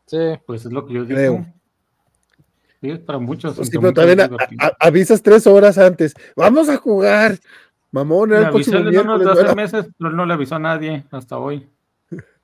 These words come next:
Speaker 1: Échame la
Speaker 3: Güey,
Speaker 1: culpa.
Speaker 3: tienes que avisar una semana antes. Es de, le, yo vi que le dijiste hoy. El enano quería que era la próxima semana.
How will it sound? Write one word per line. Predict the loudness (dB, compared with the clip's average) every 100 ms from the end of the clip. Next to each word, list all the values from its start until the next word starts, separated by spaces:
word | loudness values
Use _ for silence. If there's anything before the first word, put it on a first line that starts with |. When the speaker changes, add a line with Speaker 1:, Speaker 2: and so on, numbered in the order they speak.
| _ _ _ -20 _ _ _ _ -6
Speaker 1:
Échame | -2 -2 -4 -6 0
la |
Speaker 3:
Güey, | 0
Speaker 1:
culpa. | 0 -2
Speaker 3:
tienes | -2
que |
avisar | -2 0
una | 0
semana | 0 0 0
antes. | -2 -2 -4 -4 -8 -8
Es | -4
de, | -4 -2
le, | -2 -2 _ _
yo | 0 4 4
vi | 2 0
que | 2
le | 2
dijiste | -2 -4 -2
hoy. | 0 -4 _ _ _ _ _
El | -6 -2
enano | 0 0
quería | 2 2
que | 4
era | 4
la | 4
próxima | -2 -4
semana. | -4 -6 -6 -8